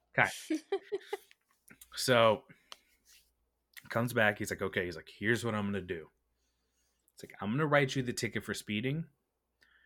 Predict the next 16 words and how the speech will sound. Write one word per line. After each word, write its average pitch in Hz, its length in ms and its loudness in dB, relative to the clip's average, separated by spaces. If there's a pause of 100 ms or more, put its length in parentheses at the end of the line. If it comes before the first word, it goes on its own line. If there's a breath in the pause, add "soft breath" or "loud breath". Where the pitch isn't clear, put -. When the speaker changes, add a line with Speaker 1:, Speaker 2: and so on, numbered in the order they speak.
(440 soft breath)
Speaker 1:
and 110 340 0
for 110 500 0 (540)
invalid 107 520 4
hours 104 280 2
of 101 80 -10
operation." 101 760 -4 (840)
He's 98 100 -10
like, 92 140 -8 (560)
"But 101 140 -2
I'm 98 100 -6
not 110 220 4
gonna 123 160 0
write 113 160 2
you 110 100 0
a 110 60 -2
ticket 110 380 -4